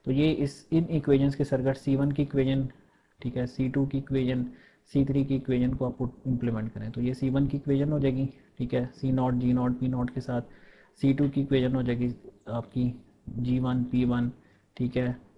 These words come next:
इसके, इस, इसी के according देखिए सी two is equal to जी वन प्लस पी वन जी नॉट, जी नॉट पी नॉट सी नॉट, ठीक है। इसी तरीके से सी थ्री क्या हो जाएगा, जी टू प्लस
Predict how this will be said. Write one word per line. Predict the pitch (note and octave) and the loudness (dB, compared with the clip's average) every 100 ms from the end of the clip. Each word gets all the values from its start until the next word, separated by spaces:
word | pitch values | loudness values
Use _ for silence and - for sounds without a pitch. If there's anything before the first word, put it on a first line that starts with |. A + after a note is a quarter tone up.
| A2 A2+ - | -12 -12 -6
इसके, | C#3 - D3+ B2+ | -8 -2 -4 -2
इस, | C3+ - | -6 -6
इसी | D#3+ C#3+ - | -4 -4 0
के | D3+ | 2
according | C#3 A#2 A2+ A2+ | 4 2 0 -2
देखिए | A2+ B2+ | -2 -4
सी | B2 B2 | -2 0
two | C#3 | 2
is | C3+ | 2
equal | C3+ B2+ | 0 0
to | B2+ | 0
जी | B2 | 0
वन | B2 C#3 C#3 - | 0 -2 -4 -2
प्लस | B2 B2 - | -2 -2 -4
पी | B2+ | -2
वन | B2+ B2+ | 0 0
जी | A#2 A#2+ | 0 0
नॉट, | B2+ - - | -2 -4 -2
जी | B2 B2+ - C3+ A#2+ - C3 | 0 0 -2 -6 -6 -4 0
नॉट | C#3 D3 - - | 0 -2 -4 -4
पी | B2 - B2+ B2 B2 B2 B2 A#2+ | -4 -2 0 2 2 0 -2 -2
नॉट | A#2+ C#3 - | -2 -6 -10
सी | - A#2 | -8 -4
नॉट, | A2 C3 - - - - - - - | -4 -8 -16 -20 -20 -20 -20 -14 -6
ठीक | B2 | -4
है। | C3 | 0
इसी | C#3+ D3 | 2 2
तरीके | C#3+ C#3+ | 4 2
से | D3 | 2
सी | C#3 C#3 | 2 0
थ्री | C#3 C#3 | 0 2
क्या | C#3+ | 4
हो | C3 | 4
जाएगा, | C3 C3+ | 2 2
जी | B2+ B2 | 0 0
टू | C#3 | 0
प्लस | C3 C3 | 0 -2